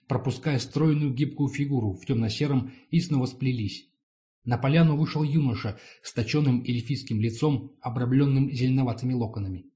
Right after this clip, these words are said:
В сомкнутых ковшиком ладонях он держал пригоршню крупнозернистого снега,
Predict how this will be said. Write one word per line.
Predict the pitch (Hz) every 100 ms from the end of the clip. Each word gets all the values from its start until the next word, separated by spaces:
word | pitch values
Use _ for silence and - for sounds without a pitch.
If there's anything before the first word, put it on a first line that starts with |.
| _ _ _ _ _
В | -
сомкнутых | - 170 170 160 160 131
ковшиком | - 139 - 131 113
ладонях | 117 127 151 135 - - -
он | 160 165
держал | 147 120 151 143
пригоршню | 127 123 139 135 139 135 135
крупнозернистого | 135 135 139 120 135 127 123 - 135
снега, | 131 151 120 104